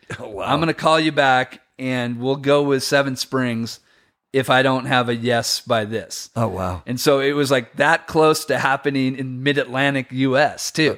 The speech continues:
Speaker 1: Amazing.
Speaker 2: So then Cooper hits me back. He's like, "We're in." And, uh, we fucking went out there. It was amazing.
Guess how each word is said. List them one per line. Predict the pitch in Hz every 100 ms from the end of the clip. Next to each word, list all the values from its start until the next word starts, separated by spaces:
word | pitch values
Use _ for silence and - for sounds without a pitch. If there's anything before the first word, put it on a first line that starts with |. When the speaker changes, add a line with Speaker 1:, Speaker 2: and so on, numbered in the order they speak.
| -
Speaker 1:
Amazing. | 117 113 107 104
Speaker 2:
So |
then | 151 147
Cooper | - 175 160 151
hits | 135 151 -
me | 147
back. | 123 127 127 135
He's | 120
like, | 117
"We're | 147 147
in." | 156 160 151 135 _ _ _ _ -
And, | 127 117
uh, | 117 107 107 104
we | 123 123
fucking | 135 123 127
went | 127
out | 123 117
there. | 131 123 120 117
It | 123
was | 113 117
amazing. | 113 127 127 127 123